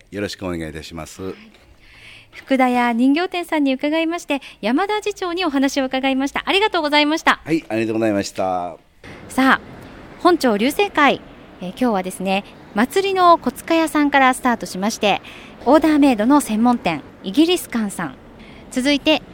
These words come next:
Speaker 2: 福田屋人形店さん、お邪魔をしてお話を伺いました。えー、その他にも、えー、商店街には泉川電機さん、また伊藤金物店さん、えー、地域に古くから愛されるお店も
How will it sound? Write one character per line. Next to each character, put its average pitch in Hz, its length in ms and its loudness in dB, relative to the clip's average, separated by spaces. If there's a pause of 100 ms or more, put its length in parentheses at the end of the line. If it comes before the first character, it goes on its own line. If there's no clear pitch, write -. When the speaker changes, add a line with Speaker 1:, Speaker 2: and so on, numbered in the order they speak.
(160)
Speaker 2:
福 339 240 -2
田 320 120 4
屋 285 220 2
人 254 240 4
形 403 160 0
店 - 200 -6
さ 294 240 2
ん、 - 80 -8 (260)
お 202 60 -6
邪 208 160 -2
魔 202 160 -4
を 196 60 -6
し - 80 -14
て 320 120 0
お 226 80 0
話 208 360 -6
を 254 140 -2
伺 214 320 -4
い 240 80 -2
ま 262 140 0
し 277 100 -6
た。 269 300 2 (500)
え 180 80 -14
ー、 - 20 -14
そ 254 140 0
の 370 140 4
他 403 240 0
に 349 120 0
も、 262 360 4 (420)
え - 60 -16
ー、 175 40 -10
商 247 200 0
店 269 200 2
街 220 180 -2
に 254 120 0
は 208 260 2 (260)
泉 359 380 -2
川 320 540 0
電 240 240 2
機 - 100 -8
さ 180 120 -6
ん、 156 100 -12 (540)
ま 214 120 -2
た 208 260 0 (180)
伊 202 100 -4
藤 370 480 2
金 285 280 6
物 320 280 2
店 226 260 -2
さ 240 260 2
ん、 - 60 -8 (600)
え 175 40 -8
ー、 180 40 -6
地 - 160 -2
域 208 180 -4
に 185 160 -6
古 294 220 -2
く - 140 -16
か 269 140 2
ら 208 300 0
愛 226 160 2
さ 330 140 -2
れ 381 140 0
る 339 200 0
お 220 80 0
店 302 300 0
も 339 260 2